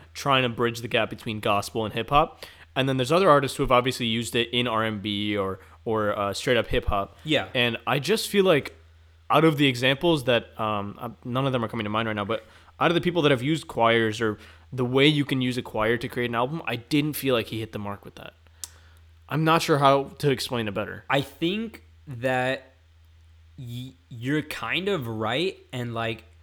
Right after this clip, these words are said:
Speaker 2: I think that, and we'll get to this later, but, like, some of the, uh, some of the leaked versions on Yandhi, I think,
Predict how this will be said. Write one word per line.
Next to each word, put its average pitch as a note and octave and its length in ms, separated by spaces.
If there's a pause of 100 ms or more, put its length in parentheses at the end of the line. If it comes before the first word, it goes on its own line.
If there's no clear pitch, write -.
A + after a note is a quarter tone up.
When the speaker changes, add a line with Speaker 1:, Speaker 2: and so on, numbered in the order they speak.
(1040)
Speaker 2:
I C#3 120
think D3+ 440
that, C3 320
and D#3+ 140
we'll A3+ 100
get G3 140
to F#3 80
this D3+ 200
later, A#2 300
but, A#2+ 140
like, A2+ 200
some D3 300
of C#3 180
the, B2+ 220
uh, A#2+ 320
some D3+ 280
of E3 60
the C#3+ 80
leaked B2+ 400
versions A#2 520
on G#2+ 160
Yandhi, G#2+ 540
I G#2 100
think, G#2 480